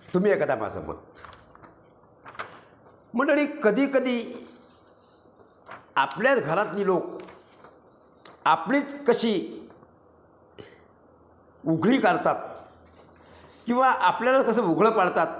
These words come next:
आणि तसं उघडं पाडलं म्हणजे त्याचे परिणामसुद्धा आपल्याला भोगावे लागतात. काल परवापासून एक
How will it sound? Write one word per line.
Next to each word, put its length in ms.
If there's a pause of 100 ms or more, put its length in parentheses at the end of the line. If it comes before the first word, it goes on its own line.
(1500)
आणि 200
तसं 160
उघडं 240
पाडलं 320
म्हणजे 540 (800)
त्याचे 160
परिणामसुद्धा 840 (580)
आपल्याला 340
भोगावे 320
लागतात. 300 (2250)
काल 180
परवापासून 640
एक 300